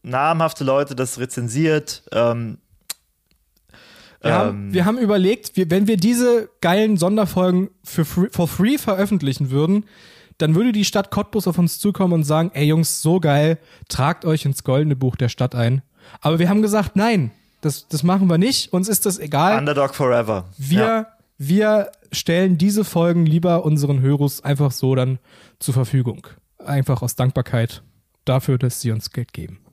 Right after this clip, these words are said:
Speaker 2: So.
Speaker 1: Oder sonstiges. Ihr könnt natürlich auch sehr gern, äh, uns einfach weiterempfehlen, da würden wir uns auch freuen,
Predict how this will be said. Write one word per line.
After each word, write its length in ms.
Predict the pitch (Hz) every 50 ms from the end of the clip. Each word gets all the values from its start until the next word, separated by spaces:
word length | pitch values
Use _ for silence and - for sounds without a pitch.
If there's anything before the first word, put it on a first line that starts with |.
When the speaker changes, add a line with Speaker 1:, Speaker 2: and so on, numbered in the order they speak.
| _ _ _ _ _ _ _ _ _ _ _ _ _ _ _ _ - - - -
Speaker 2:
So. 140 | 151 123 113 - - - - _ _ _ _ - - - _ _ _ -
Speaker 1:
Oder 380 | 147 139 143 143 143 143 139
sonstiges. 720 | 135 143 127 117 110 - - - 104 95 98 95 - -
Ihr 100 | - 135
könnt 160 | - - 180 180
natürlich 240 | 170 139 156 165 156
auch 120 | 147 -
sehr 340 | - 123 120 120 147 156 151
gern, 320 | 135 143 143 143 143 123
äh, 220 | 85 85 101 104 98
uns 260 | - 117 123 117 -
einfach 240 | 110 120 110 110 104
weiterempfehlen, 800 | 117 147 151 143 131 127 117 - - 127 120 113 110 110 104
da 100 | 107 104
würden 140 | 95 104 98
wir 60 | 107
uns 120 | 104 - -
auch 200 | - 117 117 -
freuen, 580 | - - - - 104 110 113 110 107 104 101